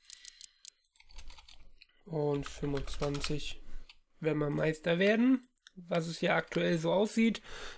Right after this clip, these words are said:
es sei denn, wir spielen weiterhin so wie gegen, gegen Hoffenheim, dann, äh, werden wir gar nichts. Dann gewinnen wir nicht mal einen goldenen Blumentopf.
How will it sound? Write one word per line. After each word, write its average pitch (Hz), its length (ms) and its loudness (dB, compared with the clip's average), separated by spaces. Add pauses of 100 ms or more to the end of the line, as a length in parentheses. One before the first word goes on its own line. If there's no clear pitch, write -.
es 170 160 0
sei 175 160 6
denn, 170 160 4
wir 165 100 4
spielen 160 340 2
weiterhin 165 380 4
so 160 320 2
wie 160 160 0
gegen, 156 640 2 (1500)
gegen 160 260 2
Hoffenheim, 165 720 4 (160)
dann, 180 340 0
äh, 202 500 4
werden 175 280 2
wir 123 80 0
gar 180 240 6
nichts. - 420 -2 (2000)
Dann 156 140 -2
gewinnen 165 280 2
wir 170 80 6
nicht 180 180 -2
mal 170 120 4
einen 156 100 2
goldenen 170 460 2
Blumentopf. 165 540 0